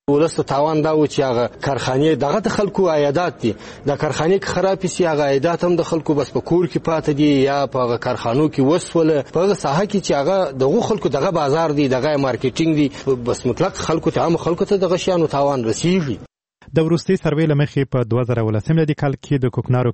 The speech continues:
Speaker 2: کښت درې شپېته فیصده زیات سوی و او شپېته فیصده کښت یې د افغانستان په جنوب کې تثبیت سوی. که څه هم د افغانستان په ختیځ او شمال ختیځ کې هم د کوکنارو کښت سوی، خو اندازه یې په سروې کې کمه ښول سوې ده.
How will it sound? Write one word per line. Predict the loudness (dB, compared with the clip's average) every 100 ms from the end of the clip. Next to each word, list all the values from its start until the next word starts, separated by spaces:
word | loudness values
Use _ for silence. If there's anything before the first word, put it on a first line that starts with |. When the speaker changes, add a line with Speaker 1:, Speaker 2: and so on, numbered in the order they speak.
| 0
Speaker 2:
کښت | -2 -4 -16 -16 -6 0
درې | 0 0
شپېته | -2 0 -2
فیصده | -2 -2 0 0 -2 0
زیات | -2 -2 -2
سوی | 0 0
و | 0 -2 _ _
او | 0 2
شپېته | 0 0 -2
فیصده | 0 -2 -2 -2
کښت | -4 -4 -2 0
یې | 0 -4 -20 -6 -2
د | 0
افغانستان | 0 0 0 0
په | 0 2
جنوب | 0 0
کې | -4 -4
تثبیت | -4 -6 -4 -2
سوی. | -2 -4 _ _ _ 0
که | 2 2 2
څه | 2
هم | 2
د | 0
افغانستان | 0 0 0 -2
په | -2
ختیځ | -2 0 -2 -4 -10 -2
او | 0 2
شمال | 0 0 0
ختیځ | -2 -2 0
کې | 0 2
هم | 2
د | 0 -2
کوکنارو | 0 0 -2 -2
کښت | -4 -2 -6 -2
سوی، | 0 0 -4 -12 -10 -2
خو | 0 0
اندازه | 2 0 0 0
یې | 0
په | -4 -4
سروې | -2 -2 0
کې | -4 -4 -2
کمه | 0 0
ښول | -2 -4 -4 -4
سوې | -2
ده. | -2